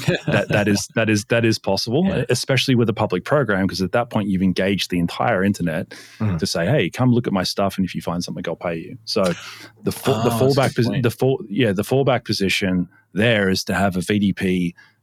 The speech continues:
Speaker 2: as a reactive catch-all, and then to run that same model but privately, so you're able to actually throttle, you know, the amount of information that you're getting in. Yeah.
Speaker 1: Yeah, and, you know, I, I had never thought about that, 'cause I was always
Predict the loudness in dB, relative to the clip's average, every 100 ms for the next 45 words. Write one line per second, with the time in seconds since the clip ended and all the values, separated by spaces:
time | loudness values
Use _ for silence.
0 | -4 -2 -2 0 -2 -2 -6 -4 -2 -2
1 | -2 -2 -4 -6 -14 _ -4 0 2 2
2 | 0 0 0 0 0 -2 -4 -2 0 2
3 | 0 -2 -4 -4 -2 0 -2 -4 -4 -4
4 | -8 -14 _ _ -6 0 2 2 0 -2
5 | -2 -2 -4 -4 -2 -2 0 -2 -8 _
6 | _ _ -6 -2 0 0 2 2 0 -2
7 | -2 0 0 -2 -2 -2 -2 -2 -4 -6
8 | -8 -8 -18 -20 -18 -4 0 0 2 0
9 | 0 0 -2 -2 -2 0 0 -2 -4 -2
10 | -2 0 -2 -2 -2 -2 0 0 2 0
11 | 0 -2 -6